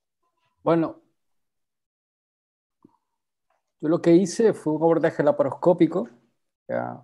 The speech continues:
me hubiese gustado haber seguido al profesor Mariano, al profesor Claudio, pero bueno, <laughs> comparto con el doctor Gustavo. Y lo que hice es un abordaje laparoscópico, ¿ya?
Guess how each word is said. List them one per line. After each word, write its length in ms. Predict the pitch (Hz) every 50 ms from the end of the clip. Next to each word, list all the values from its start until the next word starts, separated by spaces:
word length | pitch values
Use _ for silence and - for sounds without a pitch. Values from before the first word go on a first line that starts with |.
| _ _ _ _ _ _ _
me 100 | - 131
hubiese 180 | 135 131 135 147
gustado 460 | 139 135 123 - - 143 147 143 139
haber 120 | 139 147 139
seguido 560 | - - 139 139 147 147 139 127 - - - _ _ _ _ _ _ _ _ -
al 100 | - -
profesor 340 | - 139 123 113 - 131 123
Mariano, 540 | 131 135 143 156 156 143 135 131 135 135 135
al 120 | 131 135
profesor 300 | - 117 110 - 131 127
Claudio, 420 | - 143 151 147 135 135 151 143
pero 160 | - - - 120
bueno, 320 | 127 131 123 123 117 120
<laughs> 160 | - - - -
comparto 580 | - 127 110 110 - 135 127 131 - 135 123
con 200 | 117 123 123 120
el 40 | 110
doctor 400 | 120 117 - - 135 131 127 -
Gustavo. 680 | 120 123 120 - - 151 147 135 - - - - - _ _ _ - - - - - - - _ _ _ -
Y 80 | - 131
lo 120 | 139 139
que 80 | 135 139
hice 760 | 131 - - - - - - 151 151 156 160 160 160 160 160
es 160 | 160 160 -
un 100 | 165 151
abordaje 800 | 160 160 151 151 165 151 - - 160 156 156 151 147 143 139 139
laparoscópico, 1000 | 156 151 147 - 156 151 - - - 180 180 180 - 139 143 151 170 202 - _ _ _ _ _ _ _ _ _ -
¿ya? 280 | 131 135 139 147 156 -